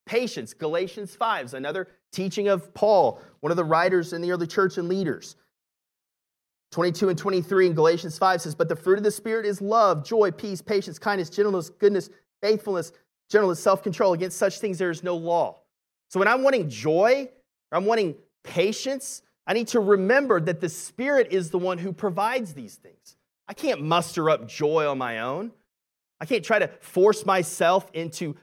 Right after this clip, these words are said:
patience. I need to pray that the Spirit would help me have these things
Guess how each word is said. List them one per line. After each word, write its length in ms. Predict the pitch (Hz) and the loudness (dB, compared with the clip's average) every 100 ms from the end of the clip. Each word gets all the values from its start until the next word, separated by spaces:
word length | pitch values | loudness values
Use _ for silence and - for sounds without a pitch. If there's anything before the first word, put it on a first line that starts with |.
| _ | _
patience. 680 | - 135 143 233 254 - - _ _ _ _ _ _ _ - | -8 -6 -6 -12 -14 -20 -20 _ _ _ _ _ _ _ -6
I 60 | 214 | -4
need 140 | 226 | -4
to 120 | 214 | -8
pray 600 | 165 - - 226 247 220 180 | -10 -12 -4 -2 0 0 0
that 180 | 170 | -2
the 80 | 170 | -6
Spirit 500 | 151 - - 247 220 | -8 -10 -4 2 2
would 120 | 175 | 2
help 400 | 151 - 226 208 | -4 0 0 0
me 420 | 170 185 160 156 156 _ _ _ _ _ _ _ | -4 -4 -4 -8 -14 _ _ _ _ _ _ _
have 340 | - 233 277 262 | -2 0 0 -4
these 260 | 131 110 | -10 -12
things 500 | - 90 _ - - | -16 -20 _ -20 -20